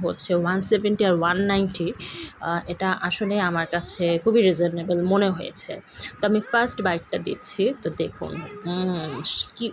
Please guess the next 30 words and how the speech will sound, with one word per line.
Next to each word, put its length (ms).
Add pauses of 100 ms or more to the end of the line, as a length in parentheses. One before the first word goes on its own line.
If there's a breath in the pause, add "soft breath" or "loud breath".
ওভারলোডেড 680
চিকেন 460
আর 80
এত 280 (100)
ইয়াম। 840 (720 loud breath)
মানে 180 (100)
উফ, 160
আমার, 300 (160)
আমি 180
যে 160 (160)
ভিডিওতে 380
ভয়েস 400
দিচ্ছি, 360
আমার 300
আবার 260
খেতে 200
ইচ্ছা 220
করছে। 360 (580 loud breath)
তো 160
আমি 240
অবশ্যই 420
টেস্ট 340
করব, 260 (100)
আপনারাও 420
টেস্ট 300
করবেন। 420
তো 200
আপনাদের 480
আমি 200
শিখিয়ে, 420